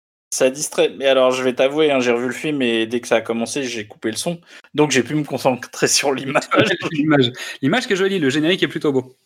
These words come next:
Speaker 2: Je trouve
Speaker 1: Le,
Speaker 2: il a,
Speaker 1: le
Speaker 2: il a vieilli, mais pas tant que ça.
Speaker 1: Il a vieilli pas trop. Euh, on tra-, c'est un travail sur le feu, la glace, euh, et en même temps, euh, il sert de, d'illustration de l'ellipse temporelle auquel on va avoir le droit.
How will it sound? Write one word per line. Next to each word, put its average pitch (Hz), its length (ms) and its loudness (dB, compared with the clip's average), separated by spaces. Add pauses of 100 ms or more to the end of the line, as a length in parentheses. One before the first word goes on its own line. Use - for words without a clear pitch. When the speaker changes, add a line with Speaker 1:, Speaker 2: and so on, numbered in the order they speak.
(380)
Speaker 2:
Je 131 80 -10
trouve 131 180 2
Speaker 1:
Le, 143 60 6
Speaker 2:
il 131 80 4
a, 143 140 8
Speaker 1:
le 127 40 -2 (300)
Speaker 2:
il 135 60 0
a 135 40 0
vieilli, 165 320 0
mais 202 100 4
pas 165 120 2
tant 147 120 -2
que 135 60 -6
ça. 113 140 -6 (160)
Speaker 1:
Il 127 120 0
a 131 80 4
vieilli 147 240 0
pas 147 160 0
trop. 196 440 2
Euh, 135 280 4
on 131 140 2
tra-, 127 380 0
c'est 131 260 2
un 123 100 4
travail 123 360 2
sur 123 240 0
le 127 160 4
feu, 135 260 -2
la 117 180 2
glace, 127 640 0
euh, 123 220 0 (100)
et 160 80 2
en 156 80 0
même 143 300 -2
temps, 151 340 2
euh, 120 240 2 (440)
il 131 100 -10
sert 143 280 0
de, 117 800 2
d'illustration 151 880 -2
de 147 100 -2
l'ellipse 175 520 0
temporelle 151 540 2
auquel 135 320 2
on 120 120 0
va 117 160 4
avoir 113 280 4
le 117 120 -2
droit. 143 440 0